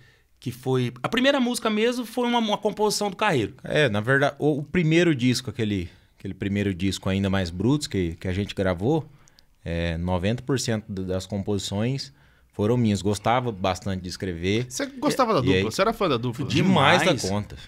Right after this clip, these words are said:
Speaker 2: Demais da
Speaker 1: Por,
Speaker 2: conta.
Speaker 1: até por isso lembrava, porque o timbre parecia e o jeito, porque ele se espelhava na
Speaker 2: As
Speaker 1: gente.
Speaker 2: primeira,
Speaker 1: Era
Speaker 2: as
Speaker 1: fã.
Speaker 2: primeiras músicas que eu comecei a cantar,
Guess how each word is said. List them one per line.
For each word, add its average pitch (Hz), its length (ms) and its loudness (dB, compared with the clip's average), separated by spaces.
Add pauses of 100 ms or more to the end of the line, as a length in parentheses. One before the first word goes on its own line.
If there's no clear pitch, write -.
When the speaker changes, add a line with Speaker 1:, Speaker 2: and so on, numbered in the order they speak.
(160)
Speaker 2:
Demais 92 360 -2
da 117 80 -4
Speaker 1:
Por, 202 100 -2
Speaker 2:
conta. - 100 0
Speaker 1:
até 226 100 -2
por 247 200 -4
isso 233 260 -4
lembrava, 139 560 0
porque 156 320 -6
o 170 80 -2
timbre 165 380 -4
parecia 175 520 -2
e 208 120 -6
o 262 100 -4
jeito, 240 340 -8 (140)
porque 320 240 -10
ele 359 240 -2
se - 120 -2
espelhava 285 440 0
na 160 80 0
Speaker 2:
As 120 100 2
Speaker 1:
gente. 135 100 -2
Speaker 2:
primeira, 165 420 4
Speaker 1:
Era 117 120 0
Speaker 2:
as 123 140 -2
Speaker 1:
fã. - 60 -6
Speaker 2:
primeiras 165 480 0
músicas 139 520 -8 (100)
que 123 160 -6
eu 180 200 2
comecei 123 540 -2
a 104 40 -2
cantar, 104 540 -4